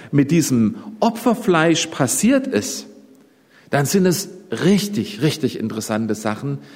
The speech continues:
die wir da erkennen können. Äh, ein Kommentar hat beschrieben, dass dieses Opferfleisch, ja, im, im hebräischen Urtext, äh, äh, beschrieben wurde als etwas,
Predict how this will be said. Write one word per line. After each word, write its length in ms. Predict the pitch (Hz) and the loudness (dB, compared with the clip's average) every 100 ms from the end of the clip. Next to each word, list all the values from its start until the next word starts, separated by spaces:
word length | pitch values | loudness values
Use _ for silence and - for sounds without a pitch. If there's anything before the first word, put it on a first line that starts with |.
| - - | -20 -4
die 120 | 113 | 0
wir 80 | 120 | 2
da 160 | 123 120 | 2 2
erkennen 560 | 120 131 156 135 120 | 0 -2 -2 -2 -2
können. 320 | - 85 82 71 - _ _ _ _ _ | -4 -8 -10 -14 -20 _ _ _ _ _
Äh, 220 | 110 107 107 | 0 2 2
ein 220 | 123 123 | 2 2
Kommentar 680 | 165 160 117 - 135 180 | 4 4 2 0 2 2
hat 220 | 196 208 151 | 2 0 -2
beschrieben, 540 | - - 165 202 185 | -2 0 0 0 0
dass 260 | 139 120 - | 0 -2 -2
dieses 340 | 139 120 - - | 0 0 -4 0
Opferfleisch, 1000 | 220 220 - 220 220 123 87 80 - - - _ _ _ 98 | 0 0 0 -2 0 -2 -2 -6 -12 -16 -20 _ _ _ -2
ja, 200 | 135 190 - - - | -2 -2 -12 -6 0
im, 300 | 131 127 120 | 2 2 2
im 200 | 120 110 | 2 2
hebräischen 680 | 120 127 170 226 202 160 - | -2 0 2 4 2 0 2
Urtext, 920 | 185 208 - 110 - - - - - | 2 2 -2 -4 -6 -14 -16 -18 -8
äh, 320 | - 107 107 110 | -4 0 0 0
äh, 20 | |
beschrieben 560 | 113 110 117 165 185 | 0 -2 0 0 2
wurde 300 | 175 190 175 | 2 2 2
als 220 | 117 117 - | 0 0 -2
etwas, 380 | 131 139 - | 0 0 -2